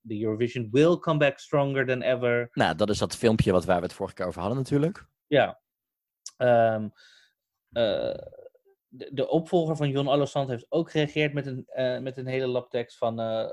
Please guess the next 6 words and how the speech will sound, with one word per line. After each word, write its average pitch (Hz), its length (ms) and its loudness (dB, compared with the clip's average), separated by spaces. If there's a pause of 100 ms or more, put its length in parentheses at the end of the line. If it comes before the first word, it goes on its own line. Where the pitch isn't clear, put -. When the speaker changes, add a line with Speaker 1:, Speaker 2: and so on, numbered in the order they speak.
(400)
Speaker 1:
"We, 120 420 -8 (120)
we 127 120 -10
horen 117 360 0
alle 117 180 2
liefde." 113 600 -6 (400)
Ehm, 113 960 0